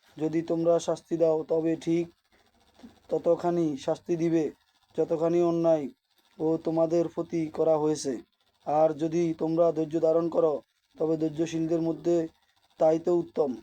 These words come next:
সূরা আন-নাহল, একশো ছাব্বিশ নম্বর আয়াত।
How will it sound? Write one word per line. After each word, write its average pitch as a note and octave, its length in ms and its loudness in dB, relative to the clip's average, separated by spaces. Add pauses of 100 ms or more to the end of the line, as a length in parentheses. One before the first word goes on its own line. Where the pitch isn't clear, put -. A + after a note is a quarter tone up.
(260)
সূরা E3 480 2
আন-নাহল, D#3+ 500 0 (360)
একশো D#3+ 220 -6
ছাব্বিশ D#3 380 -4
নম্বর D#3+ 200 2
আয়াত। C#3+ 240 2